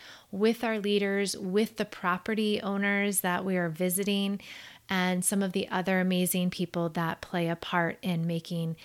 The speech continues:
these transformational experiences just magical for you. Uh, and we'll be having some other guests along the way. But for now,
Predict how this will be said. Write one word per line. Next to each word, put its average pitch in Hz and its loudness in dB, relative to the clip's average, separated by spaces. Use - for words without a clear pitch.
these 170 0
transformational 170 -2
experiences 170 0
just - 0
magical 175 -4
for - -2
you. 196 2
Uh, 180 -4
and 226 2
we'll 233 0
be 240 2
having 240 2
some 254 2
other 214 2
guests 190 0
along 175 2
the 180 2
way. 160 -2
But 196 2
for - 0
now, 196 2